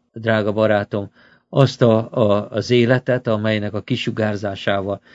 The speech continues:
mi is, ö, valahogy előrébb lépünk, és, ö, adja meg az Úr azt, hogy amennyiben pedig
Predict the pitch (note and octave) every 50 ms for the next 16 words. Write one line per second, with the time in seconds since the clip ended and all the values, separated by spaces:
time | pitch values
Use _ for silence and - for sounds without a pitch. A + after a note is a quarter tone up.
0 | - _ _ _ - A#2 B2 B2 A#2+ A#2 - - - C#3+ D#3+ E3+ A#2 A2 G#2+ G#2
1 | A2 - A2+ A#2+ B2 A2+ A2 F#2 G#2 G#2 F#2 G#2+ A2+ - C3 A#2 A2 A#2+ A#2+ A#2
2 | A2 A#2 A2 G#2+ A2 A2+ A#2 A#2 - - - D3 D3+ C#3+ - _ _ _ _ _
3 | _ - D#3+ C3+ A#2 A2 G#2+ - - - - - - - A2 G#2+ G#2 G2+ G2 -
4 | _ _ _ _ _ _ _ - C3 B2 B2 A#2+ A#2 A2+ A2 A2+ G#2+ A#2 A#2 A#2+
5 | A#2 B2 C3 C3 C3 - - A2+ G#2+ A2 A#2 A2+ A2 G#2+ G#2 G#2 A2 G#2 A2+ A2
6 | G#2 G#2 - A#2 G#2+ G2+ G#2 G2+ G2+ G#2 A2+ A2+ -